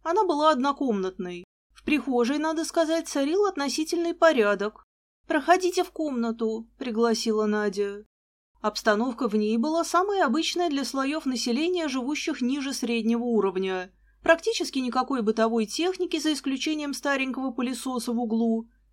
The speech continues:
Две деревянные кровати, комод, трильяж, стол и книжный шкаф. И еще телевизор в углу на тумбочке. На полу и впрямь были разбросаны предметы мужской одежды, книги, оброненная расческа.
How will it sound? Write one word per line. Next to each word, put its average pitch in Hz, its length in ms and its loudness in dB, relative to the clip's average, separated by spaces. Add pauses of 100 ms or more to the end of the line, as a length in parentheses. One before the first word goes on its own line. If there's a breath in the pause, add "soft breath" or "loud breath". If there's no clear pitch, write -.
Две 311 240 4
деревянные 220 560 2
кровати, 269 640 2
комод, 277 640 0
трильяж, 233 640 0
стол 302 500 -6
и 277 160 -8
книжный 240 520 -2
шкаф. 196 400 2 (500)
И - 80 2
еще 359 280 6
телевизор 226 580 2
в 208 40 -2
углу 214 280 4
на 208 160 0
тумбочке. 196 720 -4 (400)
На 254 140 -2
полу 359 340 6
и 392 40 10
впрямь 381 340 0
были 277 160 2
разбросаны 294 640 0
предметы 269 460 0
мужской 320 480 0
одежды, 208 480 0
книги, 269 500 0
оброненная 254 640 2
расческа. 262 920 -2